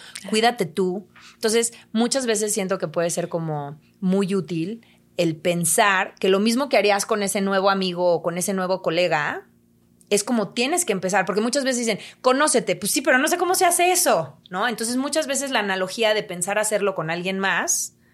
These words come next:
Speaker 2: y que tienes que hacer exactamente lo mismo contigo, puede funcionar,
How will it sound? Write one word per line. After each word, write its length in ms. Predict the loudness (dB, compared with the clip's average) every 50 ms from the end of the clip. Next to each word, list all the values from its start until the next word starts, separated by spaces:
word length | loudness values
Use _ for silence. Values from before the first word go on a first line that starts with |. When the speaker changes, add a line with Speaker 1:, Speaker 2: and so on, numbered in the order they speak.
| _ _ _ _ _ _ _ _ _ _ _
Speaker 2:
y 80 | -8 -2
que 140 | 0 0 0
tienes 260 | 2 0 0 0 0
que 80 | -2
hacer 180 | -2 0 0 -2
exactamente 680 | -2 -2 0 0 0 0 0 -2 0 0 0 0 0 0
lo 80 | 0 0
mismo 300 | -2 -2 -2 -4 -4 -4
contigo, 720 | -4 -6 -4 -2 0 0 2 2 2 2 0 -2 -4 -8 _ _ _ _ _ _ _ _ _ _ _ _ _ _ _ _
puede 200 | _ 4 4 4 4
funcionar, 560 | 2 -2 -4 -4 -4 -2 -4 -4 -4 -6 -12